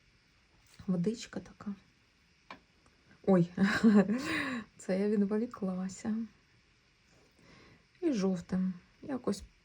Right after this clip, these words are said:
поквецали. Нам головне створити такі, ем, штуки, е, кольорові, які ми можемо робити потім аплікацію. І,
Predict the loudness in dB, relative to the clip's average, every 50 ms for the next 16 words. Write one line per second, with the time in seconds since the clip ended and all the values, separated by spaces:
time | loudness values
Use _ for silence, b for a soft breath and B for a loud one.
0 | _ 4 6 6 6 4 2 2 2 0 -2 -2 -2 -2 -2 -4 B B B B
1 | B B B B 2 2 4 4 2 0 0 0 0 0 0 0 2 2 2 0
2 | 0 -2 -4 -6 -8 -6 -4 -2 -2 0 0 0 0 0 0 -4 -8 -6 -6 -8
3 | -8 -6 -4 -2 -2 0 0 0 0 -2 -2 -4 -4 -2 -2 -2 -2 -2 -4 -4
4 | -4 -4 -4 -4 -4 -4 -4 B B B B B B B B B B B B -10
5 | -8 -8 -8 -6 -4 -4 -4 -4 -4 -2 0 0 2 2 2 0 -2 -4 -4 -4
6 | -4 -2 -4 -4 -4 -4 -4 -4 0 2 4 6 6 6 6 4 4 4 4 2
7 | 2 2 2 2 2 2 0 -2 -2 -2 0 2 4 6 6 6 4 4 2 0
8 | 0 2 2 2 0 0 0 0 0 -2 -4 -6 -4 -6 -4 -2 -2 -4 -2 -4
9 | -6 -6 -4 -6 -6 -4 -2 -4 -4 -4 -6 -10 -10 -6 -6 -4 -4 -4 -6 -8
10 | -10 -18 -20 -20 -20 -20 _ -20 -20 -20 -20 -20 _ _ _ B B B B B
11 | B B B B B B B B B B B -14 -4 0 4 6 6 4